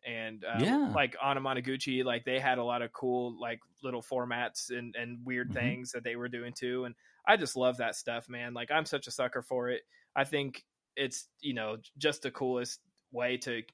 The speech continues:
Speaker 1: keep collecting, keep people interested in physical media.
Speaker 2: Right.
Speaker 1: Um,
Speaker 2: Definitely.
Speaker 1: I love it, man. Like, just keep doing that stuff. Uh,
Speaker 2: <laughs>
Speaker 1: I, I went, I remember just another quick story. I remember we went and saw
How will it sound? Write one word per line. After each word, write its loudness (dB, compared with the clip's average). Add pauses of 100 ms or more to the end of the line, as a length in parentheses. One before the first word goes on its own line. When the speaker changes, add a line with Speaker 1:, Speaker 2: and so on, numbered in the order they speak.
Speaker 1:
keep -4
collecting, -4
keep -6
people -6
interested -6
in -12
physical -10
media. -6 (560)
Speaker 2:
Right. -2
Speaker 1:
Um, -14 (280)
Speaker 2:
Definitely. -6 (100)
Speaker 1:
I 4
love 2
it, -6
man. -6
Like, -6 (340)
just -2
keep 0
doing 0
that -2
stuff. -4
Uh, -4 (220)
Speaker 2:
<laughs> 0 (960)
Speaker 1:
I, 10 (120)
I 6
went, 0
I 6
remember 6
just -2
another 0
quick -2
story. 0
I 2
remember 0
we 0
went -4
and -8
saw 2